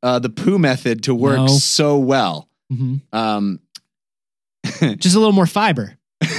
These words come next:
Speaker 1: Exactly. It just, uh, improves the poo method
Speaker 2: Yeah.
Speaker 1: just that much better. It smooths it out, really. Um, <laughs> they,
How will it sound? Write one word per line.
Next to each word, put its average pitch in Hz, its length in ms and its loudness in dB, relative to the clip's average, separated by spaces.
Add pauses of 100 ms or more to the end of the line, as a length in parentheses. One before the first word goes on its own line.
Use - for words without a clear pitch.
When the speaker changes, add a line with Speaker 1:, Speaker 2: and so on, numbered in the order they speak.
(320)
Speaker 1:
Exactly. 170 880 -2
It 139 80 -8
just, 180 240 -4
uh, 139 80 -6 (260)
improves 165 480 -2
the 165 80 -6
poo 214 220 -4
method 135 440 -2
Speaker 2:
Yeah. 151 240 0
Speaker 1:
just 605 560 2
that 359 140 0
much 381 160 -6
better. 160 300 -2 (180)
It 147 100 -6
smooths 208 360 0
it 143 80 0
out, 127 160 0
really. 80 260 -10 (560)
Um, 131 720 0 (500)
<laughs> - 400 -20 (200)
they, 147 240 0